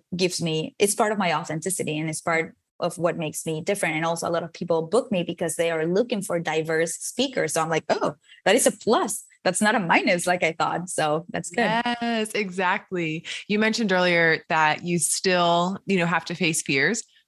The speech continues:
Speaker 2: As we all do, we all have to face these fears on, on a regular basis. But are you intentionally facing fears? Are you challenging yourself in the same way you did,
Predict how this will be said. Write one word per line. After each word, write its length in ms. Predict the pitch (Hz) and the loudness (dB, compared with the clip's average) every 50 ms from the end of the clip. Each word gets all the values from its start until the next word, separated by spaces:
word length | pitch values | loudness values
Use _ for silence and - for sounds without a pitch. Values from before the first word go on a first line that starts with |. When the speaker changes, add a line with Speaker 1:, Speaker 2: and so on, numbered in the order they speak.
| _ - | _ 0
Speaker 2:
As 160 | - 247 233 | 2 2 4
we 100 | 262 294 | 6 6
all 180 | 285 269 262 240 | 8 8 8 8
do, 280 | 247 247 262 294 294 - | 8 6 4 4 0 0
we 160 | 226 233 254 | 2 4 6
all 200 | 247 226 233 247 | 8 8 8 8
have 180 | 240 247 240 233 | 6 4 2 2
to 80 | - 247 | 0 0
face 260 | - 240 226 220 - | 2 4 4 4 4
these 200 | 226 220 220 - | 2 2 2 0
fears 300 | - 220 214 208 208 202 | 0 2 2 4 4 4
on, 260 | - 190 190 185 - - | 2 2 2 0 0 2
on 160 | - 220 240 | 4 6 6
a 60 | 254 247 | 6 4
regular 520 | 208 190 214 254 262 254 233 196 180 156 | 6 6 4 4 6 4 4 6 6 4
basis. 580 | - 135 120 151 - - - - - 294 - - - - - - - - _ _ - 190 | 4 2 0 0 -2 -2 0 0 0 -2 -2 -6 -8 -8 -10 -10 -12 -16 _ _ -2 2
But 520 | 262 294 320 277 214 202 185 - - - - - - - - - _ _ - | 6 8 10 10 10 8 6 4 -2 -6 -8 -8 -14 -20 -20 -20 _ _ 6
are 100 | 214 214 | 6 8
you 240 | 233 214 247 277 277 | 8 8 8 8 8
intentionally 1600 | 254 226 208 - - - - - 294 339 359 359 349 - - - 262 214 190 175 165 147 123 113 120 131 175 226 269 269 262 - - - - _ _ _ _ | 8 6 6 4 0 0 0 2 2 4 4 4 4 4 2 4 4 2 4 4 4 2 2 0 0 2 2 2 0 0 -4 -8 -16 -20 -20 _ _ _ _
facing 680 | - - 202 180 180 180 - 180 160 156 156 160 165 | 0 2 4 4 4 2 0 0 0 2 0 0 -2
fears? 320 | - - - 147 131 - | -2 0 0 2 2 2
Are 80 | 175 175 | 2 4
you 140 | 196 202 196 | 4 2 2
challenging 840 | - - - - 220 233 262 269 294 311 302 277 247 226 220 190 190 | 2 0 0 0 2 4 4 4 4 4 4 4 4 4 6 4 4
yourself 460 | 185 180 175 - - 170 156 170 - | 4 2 2 0 2 2 2 2 2
in 100 | 185 180 | 0 0
the 100 | 175 175 | 0 0
same 340 | 170 - 202 190 190 190 190 | 0 0 0 2 2 2 2
way 140 | 185 175 175 | 2 2 2
you 200 | 175 170 170 170 | 0 0 0 0
did, 460 | 156 180 175 165 151 151 151 160 | 0 2 2 4 4 4 2 0